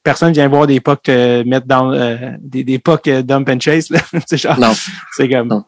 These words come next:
Speaker 1: si tu veux voir ça, tu peux aller voir d'autres ligues, là, tu sais. Fait que, ultimement, c'est ça. Mais, euh, bref, <laughs> on, on, on s'éloigne dans
Speaker 2: C'est
Speaker 1: les
Speaker 2: éloigné un peu, là.
Speaker 1: dans, dans le, dans le, le, l'ultime question du développement. Mais bref, c'est pour dire, fait que toi, t'es, t'es rendu vraiment à Charlemagne.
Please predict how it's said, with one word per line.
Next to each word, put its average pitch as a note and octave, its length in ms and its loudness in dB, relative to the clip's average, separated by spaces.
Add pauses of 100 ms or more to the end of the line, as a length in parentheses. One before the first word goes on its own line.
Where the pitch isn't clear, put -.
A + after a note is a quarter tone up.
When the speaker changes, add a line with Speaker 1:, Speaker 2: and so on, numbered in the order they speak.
Speaker 1:
si - 300 -18
tu C#3+ 60 -4
veux C#3+ 60 0
voir C3 220 0
ça, C#3+ 140 -4
tu - 80 -18
peux C3 80 -4
aller B2 100 -2
voir B2 160 -4
d'autres B2+ 280 -6
ligues, C3 180 -4
là, B2 100 -10
tu - 120 -12
sais. - 60 -18 (500)
Fait - 120 -12
que, - 120 -20
ultimement, B2+ 360 -4
c'est B2 120 -10
ça. - 160 -6
Mais, D#3 440 4
euh, - 40 -2
bref, F3 220 4
<laughs> - 0 -
on, C#3+ 120 4 (540)
on, D3 40 -2 (640)
on F3 120 2
s'éloigne B3 540 6
dans G#3+ 80 6
Speaker 2:
C'est G3+ 120 6
Speaker 1:
les G3+ 100 8
Speaker 2:
éloigné D3 280 8
un D3+ 140 6
peu, D3 180 6
là. A#2 100 8
Speaker 1:
dans, F3 200 4 (120)
dans E3+ 60 6
le, E3 240 2
dans E3 140 6
le, E3 320 6
le, D3+ 100 2
l'ultime D3+ 420 -2
question D3 220 0
du E3 40 -2
développement. E3 260 4
Mais F#3 120 4
bref, E3 220 2
c'est G3 80 -2
pour D#3+ 120 2
dire, G3+ 200 2
fait - 120 -2
que D#3 80 -4
toi, F#3 120 0
t'es, C#3 240 -2
t'es C3+ 120 0
rendu B2+ 320 -2
vraiment D3 280 2
à C3+ 60 2
Charlemagne. C#3+ 580 2